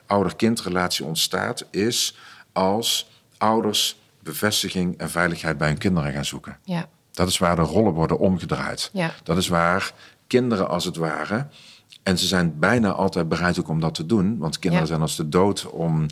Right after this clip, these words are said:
Speaker 1: de relatie met de ouders te verliezen,
Speaker 2: Ja.
Speaker 1: is dat ze die veiligheid ook willen gaan bieden. Maar dan wordt het kind een secure base voor
Speaker 2: Ja.
Speaker 1: de ouders, in plaats van dat de ouder dat is voor de kinderen.
Speaker 2: Ja.
Speaker 1: Dus als je als ouder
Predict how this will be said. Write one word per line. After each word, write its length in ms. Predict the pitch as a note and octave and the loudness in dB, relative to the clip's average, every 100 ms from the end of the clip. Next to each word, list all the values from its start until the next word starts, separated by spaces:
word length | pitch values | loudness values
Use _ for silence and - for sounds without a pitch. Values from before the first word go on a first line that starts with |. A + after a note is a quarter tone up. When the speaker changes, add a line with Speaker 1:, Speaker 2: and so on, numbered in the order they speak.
| - - | -6 -12
Speaker 1:
de 80 | - | -6
relatie 360 | F2 E2 D#2+ E2 | 0 0 0 -2
met 120 | D#2 | -4
de 60 | |
ouders 340 | - A2 B2 - | -2 -2 -2 -4
te 100 | E2 | -6
verliezen, 480 | - C#3 - F2+ A2 | -8 -6 -6 -4 -2
Speaker 2:
Ja. 160 | F#2+ - - - | -4 -6 -16 -18
Speaker 1:
is 120 | - E2+ | -10 -2
dat 160 | G2+ | 0
ze 100 | - | 2
die 140 | F2+ E2 | 0 0
veiligheid 500 | G2+ G2+ F2 F2 F2+ | 2 2 2 -2 -2
ook 80 | |
willen 200 | E2+ D#2 | -2 -2
gaan 220 | D2+ D2+ C#2+ | -2 -4 -2
bieden. 260 | A2+ G#2 | -2 0
Maar 100 | F2 | -2
dan 100 | F#2+ | -2
wordt 200 | G#2 G#2 | -4 -4
het 180 | - - | -8 -6
kind 280 | - B2+ G#2+ | -2 0 0
een 80 | G2 | -2
secure 360 | G2 - G2 | -4 -2 -2
base 420 | F2 E2 E2+ - - - - | 2 2 2 -2 -4 -12 -2
voor 100 | G3+ | 0
Speaker 2:
Ja. 100 | F2+ | 2
Speaker 1:
de 80 | |
ouders, 400 | - G2+ F#2 F2 | 2 2 2 2
in 100 | F#2 | -2
plaats 260 | D#2+ F2+ E2+ | 0 -2 0
van 120 | E2+ | -2
dat 160 | D#2 D#2+ | -2 -2
de 80 | F2 | 0
ouder 340 | F#2 D#2+ F2+ | 0 0 0
dat 180 | D#2+ D#2 | -2 -4
is 180 | D#2 - | -6 -4
voor 160 | D2+ | -4
de 80 | C#3+ | -4
kinderen. 400 | D#3 E3 D3 B2 | -2 -2 -2 -4
Speaker 2:
Ja. 200 | - F3+ - - - - - - - - | -2 -2 -4 -20 -20 -18 -18 -16 -16 -6
Speaker 1:
Dus 140 | F#2+ G2+ | 0 2
als 200 | G#2+ - | 4 4
je 180 | G2+ - | 2 2
als 360 | F#2+ G2 - - - - - _ _ - - - - | 2 2 -2 -6 -6 -6 -8 _ _ -16 -14 -10 0
ouder 640 | F2 A2 A2+ F#2 - - | 4 4 4 2 0 -6